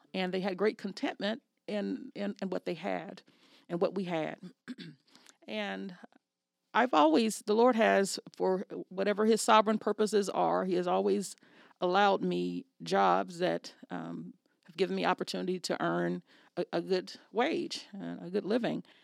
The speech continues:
And my first job in particular, I was eighteen, and I had a job as an engineering technician. It was a part of a scholarship opportunity at a paper mill, actually, at a paper mill. And, but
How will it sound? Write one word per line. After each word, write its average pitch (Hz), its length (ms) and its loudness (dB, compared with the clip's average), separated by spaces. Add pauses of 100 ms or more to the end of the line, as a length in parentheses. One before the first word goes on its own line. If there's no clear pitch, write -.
(440)
And 175 500 2 (300)
my 180 200 4
first 294 360 2
job 175 300 4
in 175 80 -2
particular, 175 580 -2
I - 20 2
was 156 200 0
eighteen, 175 500 -2 (1200)
and 165 540 -6
I 147 340 -14
had 165 180 -6
a 160 60 -2
job 175 300 2
as 156 80 0
an 165 80 -4
engineering 214 560 0 (180)
technician. 185 460 -2
It - 20 -4
was 165 80 -8
a - 60 -12
part 170 160 -2
of 175 60 -2
a 180 40 -2
scholarship 175 460 0
opportunity 180 520 -4
at 151 100 0
a 160 120 -4 (460)
paper 247 240 4
mill, - 260 -6 (340)
actually, - 460 -4
at - 60 -6
a - 20 -8
paper - 260 -6
mill. 139 220 -6 (600)
And, 180 520 2 (720)
but - 160 2